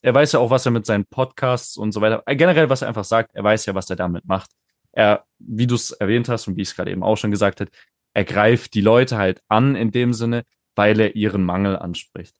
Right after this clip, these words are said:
Und damit macht er seine Reichweite. Und das ist auch wieder einfach klug, weil das, er nutzt einfach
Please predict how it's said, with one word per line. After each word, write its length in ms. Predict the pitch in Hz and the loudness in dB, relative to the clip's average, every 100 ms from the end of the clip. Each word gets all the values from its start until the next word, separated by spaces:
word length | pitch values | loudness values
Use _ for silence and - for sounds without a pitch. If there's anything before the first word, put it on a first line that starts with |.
| _ _ | _ _
Und 220 | - 101 | -6 0
damit 320 | 101 110 110 - | 2 4 2 2
macht 240 | 104 - | -4 -4
er 80 | 98 | -4
seine 260 | 95 92 | -4 -2
Reichweite. 640 | 90 113 123 120 120 123 117 _ | 2 2 2 0 0 -2 -10 _
Und 160 | 107 92 | -8 -2
das 160 | 110 | -2
ist 120 | 104 - | -2 0
auch 260 | 117 110 | 0 0
wieder 280 | 113 107 107 | -2 -2 -2
einfach 260 | 107 92 - | -4 -8 -10
klug, 340 | - 139 147 _ _ _ - | -2 0 0 _ _ _ 0
weil 340 | 110 110 107 - _ _ | 2 4 2 -4 _ _
das, 160 | - - | -10 -10
er 180 | - 120 | -2 2
nutzt 300 | 123 127 - | 2 0 -6
einfach 420 | 117 113 98 - | -6 -4 -8 -10